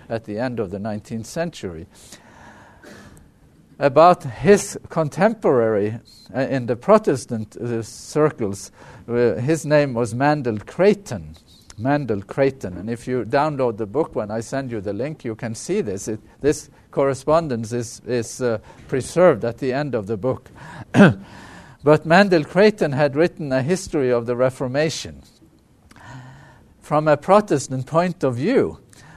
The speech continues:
But Lord Acton felt that Mandell Creighton's way of writing history about the Protestant Reformation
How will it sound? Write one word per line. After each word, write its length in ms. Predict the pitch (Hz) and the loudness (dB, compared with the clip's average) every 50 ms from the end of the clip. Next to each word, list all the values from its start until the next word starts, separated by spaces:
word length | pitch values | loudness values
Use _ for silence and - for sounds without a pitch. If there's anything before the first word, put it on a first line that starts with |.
| - _ | -20 _
But 380 | 107 110 151 165 - - - - - | 0 4 6 6 6 4 -2 -10 -8
Lord 360 | 123 123 147 156 151 143 - | -2 2 4 4 4 4 2
Acton 640 | - 143 170 214 214 - - - - 156 131 120 117 | 2 4 4 4 4 0 -4 -4 -4 -2 -2 -4 -8
felt 720 | - - - 156 180 190 185 - - - _ - - - 98 | -10 -10 0 4 6 6 6 4 2 -6 _ -20 -20 -16 -16
that 500 | 104 107 131 127 131 131 - - - - - _ _ _ _ _ _ _ _ _ _ _ _ _ _ _ 92 | -6 0 0 0 0 0 -4 -12 -20 -20 -20 _ _ _ _ _ _ _ _ _ _ _ _ _ _ _ -12
Mandell 520 | 98 113 135 151 151 139 123 139 131 123 - | -4 -2 0 0 0 0 -2 -4 -4 -4 -8
Creighton's 840 | - - 165 190 214 202 208 - - 147 117 110 98 - - - - - | -6 0 2 4 4 2 2 -2 -4 -4 -4 -4 -8 -10 -12 -14 -12 -6
way 300 | 107 127 156 170 165 143 | 0 4 4 6 6 4
of 160 | 123 117 110 | 2 2 2
writing 380 | 127 135 143 139 - 131 120 | 2 2 2 0 -4 -8 -8
history 520 | 117 143 180 175 - - - 131 117 113 113 | -4 -4 -6 -6 -6 -6 -6 -4 -2 -2 -2
about 320 | 113 110 113 117 120 - | -2 0 -2 -2 -2 -4
the 80 | - 117 | -8 -8
Protestant 580 | 107 139 147 160 - 135 117 - 117 110 104 | -2 -2 -2 -2 -2 -6 -8 -8 -10 -10 -6
Reformation 800 | - 117 113 - - 110 110 120 135 165 175 - - 120 95 90 | -6 -6 -6 -6 -8 -8 -6 -4 -4 -4 -6 -6 -8 -10 -12 -12